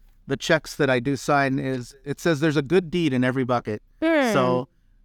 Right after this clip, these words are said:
Speaker 1: so for every, you know, every bucket helps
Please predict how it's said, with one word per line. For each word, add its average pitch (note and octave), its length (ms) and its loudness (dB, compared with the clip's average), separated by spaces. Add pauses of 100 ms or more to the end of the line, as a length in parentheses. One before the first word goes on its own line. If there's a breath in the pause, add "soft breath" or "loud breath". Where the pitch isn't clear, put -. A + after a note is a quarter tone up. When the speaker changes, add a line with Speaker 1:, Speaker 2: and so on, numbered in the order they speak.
(120)
Speaker 1:
so C#3 380 -2
for E3+ 280 -2
every, F#3+ 360 2
you E3 180 0
know, C#3 340 -2
every E3 460 -4 (120)
bucket D#3 360 0
helps - 480 -4